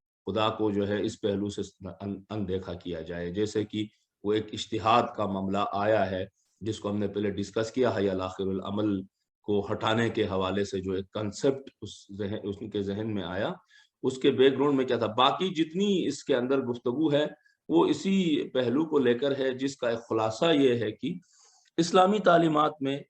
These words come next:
तमाम अहकाम एक दूसरे के जो है, अ, अपोजिट में नहीं खड़े होते।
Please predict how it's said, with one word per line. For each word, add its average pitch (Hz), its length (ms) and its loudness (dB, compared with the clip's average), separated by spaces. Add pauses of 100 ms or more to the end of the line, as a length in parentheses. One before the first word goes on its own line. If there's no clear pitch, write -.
(480)
तमाम 185 360 6
अहकाम 147 640 0
एक 139 260 2
दूसरे 139 380 2
के 120 340 0
जो 107 180 -4
है, 127 260 0 (400)
अ, 101 380 -8 (220)
अपोजिट 156 520 4
में 147 140 0
नहीं 147 160 0
खड़े 92 240 -4
होते। 85 320 -12